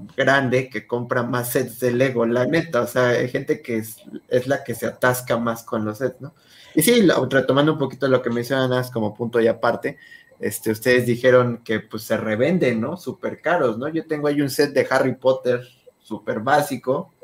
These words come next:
y recuerdo que lo compré en ciento veinte pesos mexicanos, en ciento veinte pesos, y ahorita está en eBay en cinco mil pesos. O sea, el precio de reventa, es que hay, hay sets que se vuelven oro, ¿no? O sea,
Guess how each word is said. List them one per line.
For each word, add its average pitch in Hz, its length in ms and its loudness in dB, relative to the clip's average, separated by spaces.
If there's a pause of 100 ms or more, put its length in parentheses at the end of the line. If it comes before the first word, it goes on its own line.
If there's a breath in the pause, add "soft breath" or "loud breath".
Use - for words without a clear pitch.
(580 loud breath)
y 117 400 0
recuerdo 120 320 0
que 135 80 2
lo 117 140 0
compré 127 260 0
en 131 80 0
ciento 143 300 0
veinte 131 260 -2
pesos 127 320 -2
mexicanos, 107 560 -4
en 110 100 -4
ciento 123 300 -4
veinte 120 280 -4
pesos, 113 440 -8
y 104 140 -4
ahorita 107 340 -4
está 113 200 -4
en 113 100 0
eBay 110 360 0
en 107 200 -4
cinco 104 360 -8
mil 110 200 -8
pesos. - 500 -10 (460 soft breath)
O - 100 -10
sea, 107 180 2
el 107 180 -2
precio 143 340 4
de 139 80 8
reventa, 123 580 2
es - 200 -2
que 156 80 0
hay, 147 80 2 (140)
hay 131 160 -2 (220)
sets 139 320 -4
que - 100 -18
se 123 120 -8
vuelven 117 380 -2
oro, 131 380 4
¿no? 127 220 -8
O 110 100 -14
sea, 104 280 -6